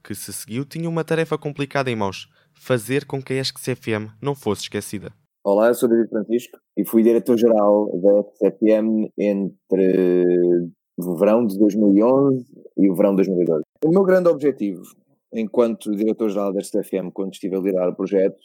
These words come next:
Speaker 2: era que durante aquele ano em que eu estava a ser diretor-geral, a esques F M tivesse base suficiente para não desaparecer e estar dependente das pessoas que estavam a fazer esques F M na altura. Eu percebo porque é que a esques como instituição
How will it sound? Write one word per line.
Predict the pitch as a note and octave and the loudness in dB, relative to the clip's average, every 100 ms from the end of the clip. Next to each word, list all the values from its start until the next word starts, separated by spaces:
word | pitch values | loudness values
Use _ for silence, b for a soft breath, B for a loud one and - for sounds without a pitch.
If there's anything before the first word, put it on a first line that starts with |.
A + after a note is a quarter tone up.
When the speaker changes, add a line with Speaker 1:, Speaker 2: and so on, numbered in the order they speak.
| b b A2 | b b 2
Speaker 2:
era | A2 A2 A2 A2 - - | 4 4 2 0 -6 -4
que | A#2 A2 A2 G#2 F#2+ F2+ - - | 4 4 6 2 0 -4 -10 -8
durante | G#2 B2 A#2+ G2+ - - | 0 2 2 -4 -10 -6
aquele | G#2 G#2 - A2 G#2+ A2 | -2 -2 2 2 4 2
ano | G#2 G2 | 2 -2
em | F#2 | -4
que | G2 | -4
eu | |
estava | F#2 G2 F#2+ | 0 0 0
a | |
ser | - F2+ | -2 -4
diretor-geral, | F2 F#2+ - F#2+ F2+ F#2 F#2 G2 G2+ - | 0 -2 0 -2 2 2 4 2 0 2
a | |
esques | B2 B2 A#2 - | 4 4 0 0
F | B2 C3 | 0 0
M | A#2+ | -2
tivesse | G#2+ A2 G2 - | 2 0 0 0
base | A2 G2 | 0 0
suficiente | G#2+ - B2 B2 - - | -8 -4 -4 -4 -8 -2
para | B2+ B2 | 2 2
não | B2 B2+ B2+ | 2 2 2
desaparecer | A2+ A#2+ - G#2+ - B2+ B2+ | 2 0 2 0 4 2 2
e | |
estar | B2 C3+ B2+ | 0 2 0
dependente | B2 B2+ B2 B2+ B2+ | 2 0 2 2 2
das | C3+ B2+ | 0 0
pessoas | - C3+ B2+ | 0 0 2
que | - | 2
estavam | C3+ C3 | 0 2
a | |
fazer | A#2+ A#2+ | 2 2
esques | A#2+ B2+ | 2 0
F | B2 | 0
M | B2 | 0
na | B2 | 0
altura. | - F2+ E2 - | 0 0 -2 2
Eu | A2+ F#2+ | 2 2
percebo | - - - C3 G#2+ - | -4 -4 4 4 2 -4
porque | A2+ B2+ | 0 2
é | A#2+ | 2
que | - - - - G#2 | 0 -10 -12 0 4
a | G#2 | 4
esques | G2+ - - | 0 -12 -10
como | A#2 G2+ | -4 -2
instituição | G2 G#2+ F#2+ G2+ B2 B2+ B2+ C3 | 0 -2 0 -2 0 0 0 0